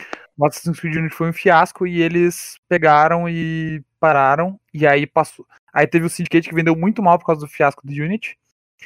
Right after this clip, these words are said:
E aí eles pararam. Não teve Assassin's Creed em dois mil e dezesseis. E aí são dois estúdios que fazem. Eles alternam os jogos. Aí era um ano pra cada um, tipo Call of Duty.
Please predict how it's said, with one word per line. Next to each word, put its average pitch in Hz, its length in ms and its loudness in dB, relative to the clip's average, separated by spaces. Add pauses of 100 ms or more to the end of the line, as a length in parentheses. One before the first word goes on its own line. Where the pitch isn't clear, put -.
(340)
E 180 120 2
aí 170 120 8
eles 185 100 0
pararam. 180 500 4
Não 175 160 2
teve 202 280 2
Assassin's - 340 -8
Creed 160 140 -10
em 160 60 -6
dois 151 140 -6
mil 156 120 -6
e 147 40 -10
dezesseis. 127 1000 -8 (420)
E 156 320 -2
aí 156 420 2
são 190 240 -2
dois 190 200 4
estúdios 175 280 -14
que - 80 -20
fazem. 147 280 2
Eles 131 100 -4
alternam 151 420 0
os 156 80 -6
jogos. 143 260 0
Aí 117 80 2
era 127 100 0
um 131 100 -4
ano 139 100 -6
pra 156 100 -2
cada 156 220 0
um, 151 200 -4
tipo - 200 -18
Call 151 140 2
of - 100 -8
Duty. - 300 -4